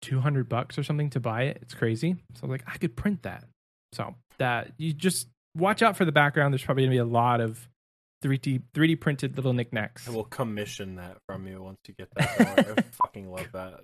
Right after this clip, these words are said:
Speaker 2: Just, like, hang it in my back wall there. I put it right next to
Speaker 1: Right.
Speaker 2: the, uh, right next to the sword. Although, I don't know why you would ever want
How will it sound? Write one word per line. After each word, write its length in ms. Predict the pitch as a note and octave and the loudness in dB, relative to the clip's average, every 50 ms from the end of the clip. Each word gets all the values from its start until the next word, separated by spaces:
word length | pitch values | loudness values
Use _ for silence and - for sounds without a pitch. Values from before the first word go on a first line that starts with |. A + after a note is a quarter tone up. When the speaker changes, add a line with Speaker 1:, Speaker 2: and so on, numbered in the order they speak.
| _ _ - | _ _ -12
Speaker 2:
Just, 80 | - | -10
like, 160 | A2 G2 - - | -10 -10 -10 -8
hang 240 | - A2 G#2+ G#2 G#2 | -8 -8 -6 -6 -8
it 160 | G2+ F#2+ - - - | -10 -12 -14 -14 -12
in 120 | G#2 G#2 | -10 -8
my 160 | G2+ F#2+ F#2+ | -8 -8 -8
back 300 | F#2+ - F#2 F#2 F#2+ G2 - _ | -8 -8 -8 -10 -10 -10 -8 _
wall 220 | G2+ G2+ G2 F#2+ | -4 -4 -4 -4
there. 220 | G2 G2+ G2 G#2 | -6 -6 -6 -6
I 20 | G#2+ | -4
put 160 | - - E3 | -2 0 0
it 60 | C#3+ | 0
right 180 | A#2+ A#2+ - D3 | 0 -2 -2 0
next 220 | E3 F#3+ A3 A#3+ | 0 0 0 0
to 60 | A#3+ G#3 | 0 0
Speaker 1:
Right. 80 | D3 | 0
Speaker 2:
the, 120 | G#2+ G#2 G2 | 0 -2 -4
uh, 220 | F#2+ F#2+ F#2+ F#2+ - _ _ - - - - _ _ _ _ _ B2 | -4 -6 -10 -10 -12 _ _ -18 -18 -18 -18 _ _ _ _ _ -4
right 200 | A#2 A2+ A2+ G#2+ | -4 -4 -4 -6
next 260 | G#2+ G#2+ G#2+ - - | -8 -10 -10 -10 -12
to 80 | - F#2+ | -12 -12
the 100 | F#2 F#2 | -12 -12
sword. 380 | - - A#2 A2+ G#2 G2 F#2 F2 | -10 -4 -2 0 0 0 -2 0
Although, 640 | C3 C#3 C#3+ B2+ C3+ F3+ F#3+ D#3 A#2 G#2+ F#2+ F#2 - _ _ _ _ _ _ - - | 6 6 6 10 12 12 12 12 12 8 2 0 -8 _ _ _ _ _ _ 2 6
I 140 | D3+ F#3 | 6 6
don't 160 | F#3+ F3+ D3 D#3 | 6 6 4 4
know 100 | D#3+ D3+ | 2 2
why 320 | C3+ B2 C#3 C#3+ C#3 C#3 | 4 4 2 0 0 0
you 240 | C3 B2 B2 C3 B2+ | -4 -4 -6 -8 -8
would 240 | A#2 A#2+ A#2+ A2+ - - | -8 -8 -10 -10 -8 -6
ever 300 | C#3 C#3+ C3+ C#3 B2+ A2+ | -6 -4 -4 -4 -8 -10
want 580 | G#2 - A2+ A2 A2 G#2+ G#2+ G2+ - - - | -8 -6 -4 -4 -4 -4 -6 -10 -14 -20 -20